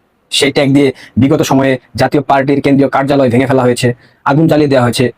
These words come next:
ফের আজকে গণ অধিকার পরিষদ, সাত সাথে চোদ্দ দিন হলো যে দলের জন্ম,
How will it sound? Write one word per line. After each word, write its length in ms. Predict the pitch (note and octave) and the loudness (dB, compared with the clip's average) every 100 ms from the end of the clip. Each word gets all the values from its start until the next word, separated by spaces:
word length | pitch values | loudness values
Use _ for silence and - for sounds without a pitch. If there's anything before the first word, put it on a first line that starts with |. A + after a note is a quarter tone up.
| _ - | _ -10
ফের 440 | - F#3+ D3+ F3 - _ - | -2 0 0 -2 -8 _ -8
আজকে 360 | D3 E3+ C3+ - _ - | -2 0 -2 -4 _ -4
গণ 120 | B2+ F3+ | 0 2
অধিকার 360 | E3+ D#3+ E3 | 2 0 0
পরিষদ, 320 | E3 D#3 B2 G#2 _ _ _ _ _ _ _ | 0 0 -2 -6 _ _ _ _ _ _ _
সাত 300 | - F3 F3+ | -4 -4 -2
সাথে 260 | - E3+ E3 | -4 -2 0
চোদ্দ 260 | G3+ F#3 | 2 4
দিন 120 | E3 D#3+ | 4 2
হলো 140 | D#3 | 2
যে 100 | D#3 | 2
দলের 200 | D3+ C#3+ | 2 2
জন্ম, 360 | C#3 D3 A#2+ | 2 2 0